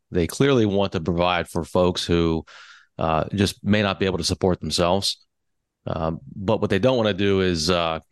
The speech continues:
you know, pay in forever for people who have the means. So, so how does somebody plan? I mean, how does the, how does the Special Needs Trust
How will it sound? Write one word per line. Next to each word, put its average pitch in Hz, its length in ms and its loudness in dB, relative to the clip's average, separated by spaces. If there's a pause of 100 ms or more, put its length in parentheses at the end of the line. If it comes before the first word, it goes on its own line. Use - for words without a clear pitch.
(220)
you 104 120 -4
know, 87 200 0 (240)
pay 113 180 0
in 101 120 0
forever 92 400 0
for 80 40 -10
people 95 320 2
who 85 160 0
have 90 300 -2
the 85 80 0
means. 87 360 0
So, 87 260 2
so 101 160 2
how 123 120 0
does 185 160 4
somebody 107 440 2
plan? 92 560 0
I 87 40 -4
mean, 85 120 -4
how 104 100 0
does 113 160 0
the, 95 200 2
how 98 60 0
does 101 140 0
the 87 80 -2
Special 90 320 0
Needs 85 240 0
Trust 87 480 -2